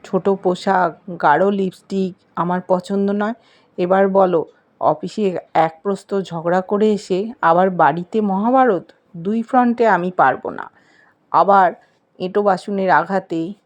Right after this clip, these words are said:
জ্ঞান হারানোর আগে বউয়ের গলা কানে এলো, "মিটমিটে শয়তান,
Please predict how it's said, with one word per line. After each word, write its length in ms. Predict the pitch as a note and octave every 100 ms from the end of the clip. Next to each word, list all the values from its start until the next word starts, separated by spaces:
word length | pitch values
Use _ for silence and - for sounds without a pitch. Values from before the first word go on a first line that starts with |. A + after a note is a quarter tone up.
| - E3+
জ্ঞান 300 | E3+ D#3 G3
হারানোর 520 | F#3+ G3+ F#3+ F#3 F#3
আগে 340 | F3+ E3 D#3+ F#3 -
বউয়ের 380 | E3+ E3+ F3+ F#3
গলা 300 | F3+ D3 E3
কানে 300 | - - D#3
এলো, 200 | D#3 - - _ _ _ _ F#3+
"মিটমিটে 560 | G3 G3 G#3+ A3 A#3
শয়তান, 600 | A3+ - F#3 F#3 A3 C#4+